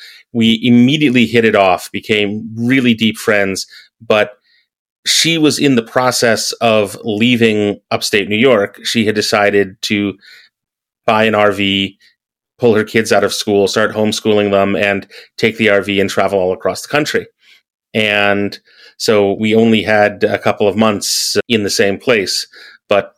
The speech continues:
she left. And a few months later, I get a call from her, and she tells me the story about how she'd been driving her R V through Nevada, and she'd pulled into a Walmart parking lot,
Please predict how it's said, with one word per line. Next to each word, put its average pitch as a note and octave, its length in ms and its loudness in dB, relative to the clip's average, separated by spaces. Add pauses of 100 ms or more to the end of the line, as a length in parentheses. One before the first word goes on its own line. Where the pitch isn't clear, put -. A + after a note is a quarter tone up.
(100)
she - 160 -2
left. D3+ 420 0
And A#2 340 0
a - 120 -4
few - 160 -4
months E3+ 240 -2
later, D#3 420 2 (800)
I B2 80 0
get A2+ 140 2
a A2+ 60 0
call F#3+ 260 -2
from A2+ 180 0
her, G#2 200 2
and G#2 200 -2
she A2+ 140 -4
tells A#2+ 260 0
me A#2+ 80 0
the A2+ 80 0
story F3 380 2
about A2 220 2
how A2+ 180 2
she'd A2+ 260 -4
been A2+ 280 0 (340)
driving C3 380 2
her C3 140 2
R A#2+ 200 4
V A2 360 2
through B2+ 320 0
Nevada, G#2 600 2 (240)
and A2 240 -2
she'd A2+ 180 -4
pulled C#3 200 0
into C3 160 2
a G#2 80 0
Walmart A#2+ 420 0
parking G2+ 380 -2
lot, F#2 320 -2